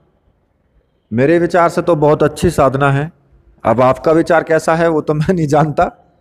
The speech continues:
लेकिन मेरे मंत्र से, अ, मेरी तरफ से बहुत अच्छी साधना है। ये साधना एक तरीके से मान लीजिए ससुराल वापसी की साधना है। कई बार क्या होता है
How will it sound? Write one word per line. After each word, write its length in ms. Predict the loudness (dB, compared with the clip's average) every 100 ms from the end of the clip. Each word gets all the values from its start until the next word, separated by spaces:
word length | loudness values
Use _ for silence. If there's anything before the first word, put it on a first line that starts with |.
| _ _ _ _ _ _ _ -6
लेकिन 560 | -2 0 0 -2 -6 -10
मेरे 340 | -2 0 2 2
मंत्र 300 | 0 -2 -4
से, 160 | -4
अ, 460 | 0 2 4 2 2
मेरी 400 | 0 0 0 -2
तरफ 240 | -2 -2
से 400 | 0 0 0 -4 -2
बहुत 240 | 0 2
अच्छी 260 | 0 0 -2
साधना 380 | 0 -2 -2 -6
है। 220 | -8 -14 _ _ _ _ _ _ _ -20 _ _ 0
ये 180 | 0
साधना 640 | 2 0 2 2 0 -4 -4
एक 200 | -4 -2
तरीके 300 | -2 -2 -2
से 180 | -2 -2
मान 240 | -2 -4
लीजिए 160 | -4 -4
ससुराल 340 | -2 0 0
वापसी 360 | 0 -2 -4 -8
की 100 | -6
साधना 380 | -4 -2 -2 -4
है। 220 | -6 -12 -18 _ _ _ _ _ -20 -20 _ -2
कई 200 | 0 2
बार 180 | 0 0
क्या 140 | 0
होता 320 | 0 0 0
है 300 | -2 -4 -14